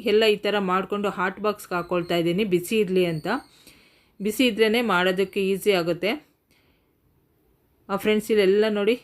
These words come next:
ಈ ಥರ ಉದ್ದ ಮಾಡಿ ಇಟ್ಕೊಂಡಿದ್ದೀನಿ, ಹಾಟ್ ಬಾಕ್ಸ್‌ಗೆ ಹಾಕಿ ಇಟ್ಕೊಂಡಿದ್ದೀನಿ. ಆ, ಫ್ರೆಂಡ್ಸ್, ಇಲ್ಲಿ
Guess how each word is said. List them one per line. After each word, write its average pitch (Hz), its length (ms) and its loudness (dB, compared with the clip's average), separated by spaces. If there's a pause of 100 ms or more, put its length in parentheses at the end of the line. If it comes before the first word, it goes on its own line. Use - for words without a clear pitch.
(640)
ಈ 202 60 -6
ಥರ 196 220 -2
ಉದ್ದ 185 280 0
ಮಾಡಿ 196 300 0
ಇಟ್ಕೊಂಡಿದ್ದೀನಿ, 185 680 -2
ಹಾಟ್ 185 300 -4
ಬಾಕ್ಸ್‌ಗೆ 185 340 -6
ಹಾಕಿ 175 220 -2
ಇಟ್ಕೊಂಡಿದ್ದೀನಿ. 175 640 -2 (1040)
ಆ, 214 80 0
ಫ್ರೆಂಡ್ಸ್, 254 360 2
ಇಲ್ಲಿ 254 180 4